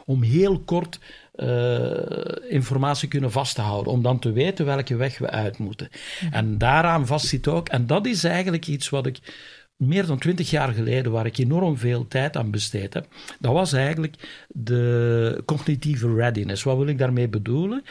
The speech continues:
Speaker 1: De, het niveau van aandacht en concentratie. Want dat is het grote probleem, niet alleen in sport, maar ook binnen de klas. Als een kind met te weinig aandacht en met een te laag concentratieniveau de klas binnenstapt,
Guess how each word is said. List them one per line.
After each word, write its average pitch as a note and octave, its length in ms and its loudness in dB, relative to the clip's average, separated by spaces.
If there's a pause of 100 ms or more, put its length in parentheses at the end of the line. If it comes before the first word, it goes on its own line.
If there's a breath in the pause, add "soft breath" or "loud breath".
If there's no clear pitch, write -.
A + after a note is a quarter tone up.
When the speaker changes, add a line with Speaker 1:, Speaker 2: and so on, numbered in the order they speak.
(440 loud breath)
Speaker 1:
De, B2 760 0
het - 180 -2
niveau C#3 320 6
van D#3+ 200 0
aandacht D#3+ 420 2
en C3+ 100 0
concentratie. A2 960 -4 (180)
Want A#2+ 340 -2 (200 loud breath)
dat D#3+ 180 4
is F#3+ 160 2
het C#3+ 160 0
grote E3 400 2
probleem, C3+ 580 0
niet D3 160 4
alleen C3 300 2
in G#2 120 2
sport, - 380 -2
maar A#2 240 0
ook C#3+ 380 2
binnen A2+ 380 0
de G2+ 120 -2
klas. F#3 340 -2 (560 loud breath)
Als G3 280 2
een D#3+ 140 2
kind A#2 540 -4
met A#2 380 -2
te E3 100 2
weinig D3+ 420 2
aandacht A2 580 -2
en B2 140 2
met A2+ 160 2
een A#2+ 160 2
te E3 160 0
laag - 280 0
concentratieniveau A#2 1160 -2
de F#2 120 -4
klas D#3+ 260 -2
binnenstapt, C#3+ 600 -2